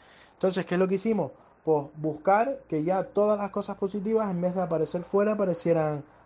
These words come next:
dentro. Intera-, intentar interaccionar más con, con visitas dentro de, de casa. A la hora de que viniera la visita,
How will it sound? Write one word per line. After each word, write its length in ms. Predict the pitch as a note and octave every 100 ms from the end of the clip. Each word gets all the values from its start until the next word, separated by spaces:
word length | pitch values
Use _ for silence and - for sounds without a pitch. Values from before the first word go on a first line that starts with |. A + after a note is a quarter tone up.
| -
dentro. 400 | C#3+ C#3+ C3 C#3+
Intera-, 340 | D3+ D3 D3
intentar 380 | D3+ C#3+ C#3+ E3
interaccionar 580 | F#3 F3 E3+ D#3+ D#3 D#3
más 240 | D#3 D#3 D#3
con, 420 | F3+ E3 D#3 C#3 - - _
con 160 | E3 D#3+
visitas 360 | D#3 F3+ F#3+
dentro 400 | F#3 E3+ D#3+ D#3+
de, 520 | D3+ C#3+ C#3 C3 B2+ - C#3
de 140 | C3+
casa. 300 | C3 A#2+ B2+
A 160 | - C3
la 80 |
hora 180 | C3+ D3
de 120 | D#3
que 100 | D3
viniera 280 | D3 D3 D3
la 100 | D3+
visita, 520 | D#3+ D#3+ A3+ A3 C4